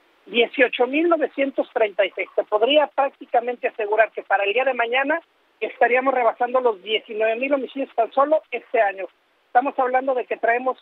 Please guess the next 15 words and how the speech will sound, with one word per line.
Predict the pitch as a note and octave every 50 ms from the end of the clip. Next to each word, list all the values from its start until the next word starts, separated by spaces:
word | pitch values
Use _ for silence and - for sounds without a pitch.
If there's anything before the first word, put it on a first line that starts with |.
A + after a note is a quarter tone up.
| _
un | - C4+ C4
promedio | - C4 C4 C4 C4 B3+ C4 -
aproximado | - - A3 - - A#3 A3+ A3 A#3 A#3+ B3+ D#4 E4+ - _ _ _ _ _ _ _
de | G3 F#3 B3 C4+ D#4+ - - _
ochenta | A#3+ - - - - A#3+ A3 - - A3+
y | A3 G#3+
tres | - - B3 C#4 C4+ -
homicidios | C#4 C4 A3+ - - C4+ B3+ C4+ C4+ - -
por | - B3 A3 G3
día | A3 D4 D4 D4 D4 -
tan | B3 A3+ -
solo | - C4 C4+ C4+ C4+
este | C4 - _ C4+
año, | C4 B3+ B3+ C#4 D4 - _ _ _ _ _
y | C#4 D#4 D#4+ D4+ -